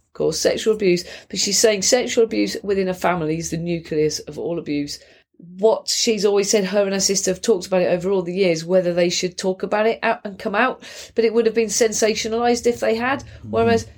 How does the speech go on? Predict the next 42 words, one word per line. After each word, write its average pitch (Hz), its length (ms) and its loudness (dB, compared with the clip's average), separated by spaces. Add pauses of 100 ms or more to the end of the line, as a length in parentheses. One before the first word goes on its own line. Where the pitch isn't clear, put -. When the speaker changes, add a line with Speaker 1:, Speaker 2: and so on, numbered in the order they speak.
(180)
Speaker 1:
she's 247 240 -4
processed 254 640 2
it 233 100 4
all 233 220 2
into 220 200 0
this 208 160 -4
book, - 440 0
which 226 240 -2
becomes 226 420 -2
a 220 60 2
manual 214 760 0
and 226 140 -2
not 226 200 0
just - 320 -2 (160)
a 233 140 -2 (200)
journalist 214 580 0
story. 196 460 2
It's 151 200 -4
a 190 60 -6
whole 226 640 2
picture. - 720 -4
So - 60 -10
Speaker 2:
Mm-hmm. 95 280 -2
Speaker 1:
there's 196 140 2
a 202 100 2
reason 196 840 0
to 180 120 -10
talk 208 260 0
about 175 240 -2
the 180 80 -4
whole 196 220 0
thing. 185 260 -4 (360)
And 202 360 0 (260)
she's 226 240 -2
saying 220 380 2
the 226 100 4
Me 226 220 -2
Too 220 200 0
movement's 196 460 -6
really 196 160 -2
helping 202 360 -2
because 185 360 -4